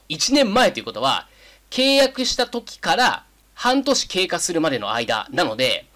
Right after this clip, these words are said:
契約してすぐに、まあ、更新拒絶を出すといった感じになるんですよ。まあ、もちろんすぐ出さなくても、六ヶ月が経過する前までに言ったらいいんですけども、比較的早い段階で更新の拒絶の通知が必要となってくるよ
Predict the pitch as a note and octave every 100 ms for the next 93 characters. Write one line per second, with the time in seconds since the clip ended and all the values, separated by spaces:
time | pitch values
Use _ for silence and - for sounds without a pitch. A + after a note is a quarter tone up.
0 | - B3+ C#4+ C#4 C4 - E3 - D#4+ C4+
1 | A3+ B3+ - - - D#3+ - F#3+ F#3+ F3+
2 | F3+ D#3 D#3 D#3 C#3+ C#3 G2+ - - F#3+
3 | - F#3 G3 F#3 E3+ D3+ E3+ A#2 - -
4 | E2+ - G#3 A3 D4+ F3 - F3+ C3+ D3+
5 | C3 - B2 A#2 D#3+ D#3+ F#3+ D3 B2+ A2
6 | E3 D#3 D3+ D#3+ C3+ A3 G#3+ C3 A2 G#2
7 | G#2+ - G2+ A2+ G2+ D2 F#2+ F2+ A#2+ G#2+
8 | - _ _ _ _ - B3 A#3 A3 F#3
9 | G#3 C4 G#3 F#3 F3+ F3 F#3+ A#3 - -
10 | D#3 E3 D#3+ D#3+ G3 - - C3 C3 -
11 | B2 A#2 - C3+ B2+ - F#3 B2 - A#2+
12 | A2+ A2+ G#2 A2 - - G#2+ F#2+ B2+ F#3+